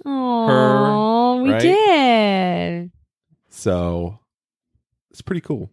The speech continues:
Speaker 1: There's lots of milestones that
Speaker 2: And now
Speaker 1: we've
Speaker 2: she,
Speaker 1: had on
Speaker 2: and
Speaker 1: this
Speaker 2: now
Speaker 1: show.
Speaker 2: she's seven years old, and, and now she wants to,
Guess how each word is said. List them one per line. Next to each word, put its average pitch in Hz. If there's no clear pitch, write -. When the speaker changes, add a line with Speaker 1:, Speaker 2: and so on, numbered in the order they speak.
Speaker 1:
There's 240
lots 254
of 320
milestones 170
that 190
Speaker 2:
And 175
now 175
Speaker 1:
we've 160
Speaker 2:
she, 165
Speaker 1:
had 156
on 156
Speaker 2:
and 110
Speaker 1:
this 143
Speaker 2:
now -
Speaker 1:
show. 131
Speaker 2:
she's 147
seven 127
years 110
old, 98
and, 104
and 104
now 113
she 131
wants 107
to, 98